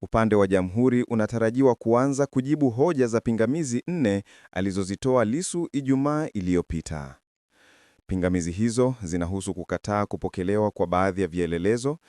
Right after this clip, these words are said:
ikiwemo video inayomwonyesha Lissu akitamka maneno yanayodaiwa kuwa ya uhaini, ili iweze kutumika kama kielelezo cha ushahidi wa upande wa mashtaka.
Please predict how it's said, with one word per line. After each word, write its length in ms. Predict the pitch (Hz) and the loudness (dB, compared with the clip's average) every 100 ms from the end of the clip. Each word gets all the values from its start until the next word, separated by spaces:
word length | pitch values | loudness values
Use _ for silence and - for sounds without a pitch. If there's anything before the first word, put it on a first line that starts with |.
| - - _ | -20 -20 _
ikiwemo 580 | 87 - 87 98 98 92 | -16 -6 0 2 2 0
video 500 | 78 104 104 104 110 | 0 0 4 4 4
inayomwonyesha 800 | 92 87 87 87 85 98 113 92 | 0 -2 -2 -2 -2 -2 -2 -4
Lissu 460 | 85 104 123 139 120 | -2 -2 -4 -2 -2
akitamka 560 | - 85 101 110 113 | -4 -6 -4 -2 -2
maneno 500 | 92 85 95 113 117 | -2 -2 -2 0 0
yanayodaiwa 720 | 98 87 85 85 87 120 120 95 - | 0 0 -2 0 2 4 4 2 0
kuwa 240 | 139 127 | 2 4
ya 100 | 95 | 6
uhaini, 600 | 87 90 107 139 90 120 _ _ _ _ - | 4 0 0 2 0 -4 _ _ _ _ -2
ili 240 | 196 202 | 0 0
iweze 560 | 156 123 123 139 127 135 | 2 4 8 8 6 0
kutumika 540 | 110 104 113 123 120 | 0 -2 0 2 0
kama 320 | - 127 120 | 0 0 0
kielelezo 720 | - 107 95 92 120 139 131 127 | -2 -2 0 2 2 4 2 0
cha 180 | - | 0
ushahidi 460 | 95 - 98 117 113 | 0 -2 -4 -2 2
wa 140 | 98 | 2
upande 460 | 87 - 143 113 90 | 2 0 -2 0 0
wa 140 | 95 | 0
mashtaka. 680 | 98 107 - 78 - 78 69 | 0 -4 -8 -12 -10 -10 -12